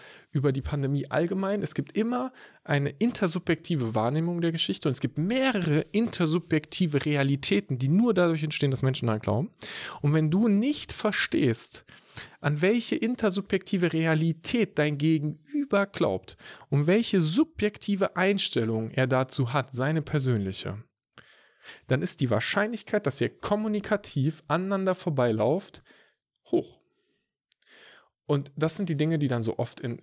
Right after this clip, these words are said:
heftigen Konflikten enden. Wo auf einmal zwei Leute aus einer Mücke einen Elefanten machen und du dich fragst, wie ist denn das jetzt passiert? Das ist, wenn wir halt komplett anders auf die Realität schauen, aber trotzdem denken, die Realität ist doch die Realität. Das, was ich gerade hier sehe,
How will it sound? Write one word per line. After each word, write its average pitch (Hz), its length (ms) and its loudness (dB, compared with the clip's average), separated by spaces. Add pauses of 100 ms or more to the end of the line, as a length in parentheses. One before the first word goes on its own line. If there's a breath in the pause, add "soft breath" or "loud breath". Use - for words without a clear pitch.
heftigen 110 500 -4
Konflikten 139 640 -4
enden. 101 460 -14 (1040 loud breath)
Wo 131 100 2
auf 120 220 0
einmal 151 260 0
zwei 127 220 2
Leute 113 560 2
aus 120 240 0
einer 110 80 2
Mücke 143 360 2
einen 107 100 -2
Elefanten 120 580 -2
machen 107 300 -4
und 107 100 0
du 113 60 0
dich 107 160 -2
fragst, - 340 -6
wie 95 60 -2
ist - 180 -4
denn 151 180 0
das - 300 -2
jetzt - 260 -8
passiert? - 560 -10 (600 loud breath)
Das 160 200 0
ist, 160 120 -2
wenn 135 200 2
wir 127 100 4
halt 120 180 2
komplett 196 540 0
anders 147 320 2
auf - 140 -4
die 131 100 2
Realität 113 480 2
schauen, 117 220 2
aber 117 160 2
trotzdem 139 380 0
denken, 135 280 2
die 123 100 2
Realität 120 600 2
ist - 160 -6
doch 113 80 2
die 120 160 0
Realität. 135 600 0
Das, 117 220 -2
was 113 240 0
ich 202 220 2
gerade 117 280 2
hier 113 200 -2
sehe, 151 380 2